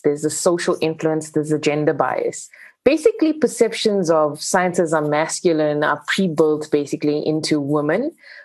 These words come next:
which causes this kind of leak in the women talent pipeline, as they call it. You know, there's an industry expectation that has been created over a really long period of time that sciences are kind of for men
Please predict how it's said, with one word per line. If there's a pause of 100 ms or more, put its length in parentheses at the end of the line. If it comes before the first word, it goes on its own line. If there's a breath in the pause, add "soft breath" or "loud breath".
which
causes
this (140)
kind
of
leak
in
the
women
talent
pipeline,
as
they
call
it. (540 loud breath)
You
know,
there's
an
industry
expectation
that
has
been
created
over
a
really
long
period
of
time
that
sciences
are
kind
of
for
men